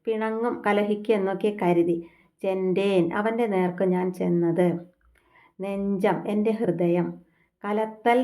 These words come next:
ഉറുവതു, അവനുമായി കൂടി കലരാൻ തുടങ്ങിയത്, കണ്ടു എന്ന് പറഞ്ഞാൽ അറിഞ്ഞതോടെ, മറ്റു പോം വഴിയൊന്നുമില്ലാതെ, പുല്ലിനേൻ, ഞാനും അവനെ ഗാഠമായിട്ട് പുണർന്നു എന്നാണ് പറയുന്നത്. "എങ്കിൽ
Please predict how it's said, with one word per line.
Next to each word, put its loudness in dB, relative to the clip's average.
ഉറുവതു, 2
അവനുമായി 0
കൂടി 0
കലരാൻ 0
തുടങ്ങിയത്, -2
കണ്ടു -2
എന്ന് 4
പറഞ്ഞാൽ -2
അറിഞ്ഞതോടെ, 2
മറ്റു 0
പോം 0
വഴിയൊന്നുമില്ലാതെ, 0
പുല്ലിനേൻ, 0
ഞാനും 0
അവനെ 0
ഗാഠമായിട്ട് 0
പുണർന്നു -2
എന്നാണ് -6
പറയുന്നത്. -14
"എങ്കിൽ 0